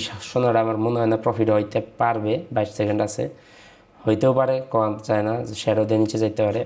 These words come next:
But যখনই আমি ট্রেড নিয়েছি, তখনই বলে মার্কেট উপরে গেছে, গা ভাই, হ্যাঞ্চো। ওকে, প্যারা নাই, এত কুইক ডিসিশন কখনোই নিবেন না। আমি একটা বোকাচোদা, তাই কারণে নিছি। But আমার কোনো আফসোস নাই, কোনো আফসোস নাই, কারণ আমরা স্টিল প্রফিটে আছি,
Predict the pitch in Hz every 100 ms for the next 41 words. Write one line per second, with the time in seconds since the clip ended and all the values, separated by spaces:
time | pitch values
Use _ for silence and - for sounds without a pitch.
0 | - 113 107 120 127 139 151 147 147 131
1 | 139 147 135 123 123 131 127 113 110 113
2 | 110 110 104 107 104 107 107 107 113 -
3 | - - - - - - - - - -
4 | - - - _ _ _ _ _ _ _
5 | _ - - 170 170 170 151 151 160 -
6 | 143 135 - 143 127 135 127 131 131 131
7 | 131 131 131 131 131 120 120 117 110 107
8 | 123 127 127 123 110 120 117 117 117 123
9 | 139 127 - 123 127 151 160 - 123 -
10 | 101 - 139 135 - - 113 113 117 117
11 | 127 127 - 127 123 127 120 113 110 -